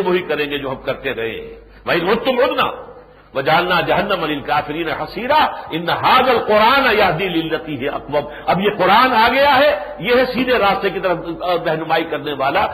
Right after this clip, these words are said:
لہذا جھٹ پٹ اس کے سائے میں آ جاؤ اور محمد الرسول اللہ پر ایمان لے آؤ، ورنہ تم پر پھر وہ عذاب آئے گا۔ وہ عذاب کا وقت ہے جو حضرت مسیح کے ہاتھوں آئے گا۔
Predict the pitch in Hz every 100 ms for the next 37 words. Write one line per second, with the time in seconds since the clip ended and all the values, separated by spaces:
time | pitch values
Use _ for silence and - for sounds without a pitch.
0 | - - 147 185 185 123 202 233 262 247
1 | - 185 156 160 156 127 131 120 - -
2 | - - 147 165 208 185 165 147 - 143
3 | 143 147 117 120 110 110 92 85 80 -
4 | - - 143 151 147 139 139 135 131 104
5 | 117 123 95 95 - - - - - _
6 | - 294 240 185 196 202 180 165 160 -
7 | 165 156 147 160 156 147 143 - 175 139
8 | 127 104 107 - 92 85 82